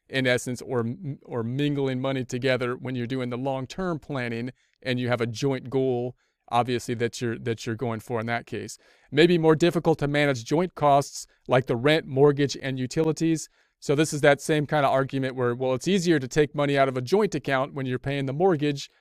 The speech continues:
you're paying the rent or the utilities. But again, anyone who's have, like, a roommate or something like that, you c-, you, no matter what you do, you're gonna have to basically decide who's, who's paying more of the mortgage, who's paying the rent, you know,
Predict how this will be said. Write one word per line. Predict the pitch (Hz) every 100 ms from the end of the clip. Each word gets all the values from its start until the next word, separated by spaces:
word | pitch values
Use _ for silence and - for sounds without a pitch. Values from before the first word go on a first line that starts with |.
| _
you're | 131
paying | 131 143 139
the | 131
rent | 151 156 -
or | 127
the |
utilities. | 127 123 170 151 143 143 - _ _ _ _
But | 151 143 -
again, | 151 143 135
anyone | 143 160 170 165 147
who's | 131 135
have, | 147
like, | 135 131
a | 120
roommate | 113 147 135 127 117
or |
something | 110 135 - 120
like | 117 113
that, | 127
you | 127 120
c-, | - 156 185
you, | - 160 156 - _ _ _ _
no | 160 156
matter | 160 165
what | 156 190
you | 165
do, | 143 180
you're | 147 131
gonna | 135 123
have | 147 156 -
to | 135
basically | 135 135 127 127
decide | 120 117 139 117
who's, | 107 147 156 131 - -
who's | 180 185 -
paying | 160 160 139
more | 139 151
of | 135
the |
mortgage, | 131 135 139 131 123 -
who's | 139 -
paying | 139 135
the | 127
rent, | 117 131 127 120 _ _ _
you | 135
know, | 120 113